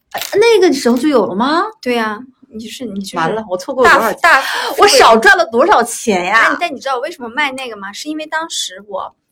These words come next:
Speaker 2: 呃，我在生我儿子之前，我是去过美国一次旅游的。
Speaker 1: 嗯。
Speaker 2: 我去美国旅游的时候，我在美国采购了一些孕妇用品。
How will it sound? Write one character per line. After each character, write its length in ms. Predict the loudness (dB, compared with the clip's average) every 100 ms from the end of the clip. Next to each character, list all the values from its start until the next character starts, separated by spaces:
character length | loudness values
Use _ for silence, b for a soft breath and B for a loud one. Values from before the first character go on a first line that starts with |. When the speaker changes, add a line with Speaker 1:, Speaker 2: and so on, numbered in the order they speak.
| _ -6
Speaker 2:
呃， 440 | -4 -4 -6 -10 -14 _ _ _ _
我 100 | -8
在 320 | -2 0 0 -2
生 180 | -4
我 80 | -2
儿 140 | -2 -4
子 60 |
之 120 | -8
前， 500 | -6 -6 -8 -14 -16 _
我 100 | -10
是 100 | -8
去 200 | -6 -4
过 80 | -4
美 160 | -4 -8
国 200 | -10 -8
一 80 | -6
次 160 | -8
旅 120 | -8
游 180 | -12 -10
的。 160 | -8 -10 _ _
Speaker 1:
嗯。 240 | -8 -6 -4
Speaker 2:
我 80 |
去 80 | -4
美 140 | -2 0
国 100 | -2
旅 120 | -2
游 100 | -8
的 80 | -4
时 100 | -4
候， 60 |
我 40 | -4
在 120 | -6
美 120 | -6
国 140 | -8
采 180 | -8 -8 -8
购 160 | -8
了 40 | -8
一 40 |
些 160 | -8 -6
孕 140 | -6
妇 120 | -4
用 160 | -6 -6
品。 220 | -8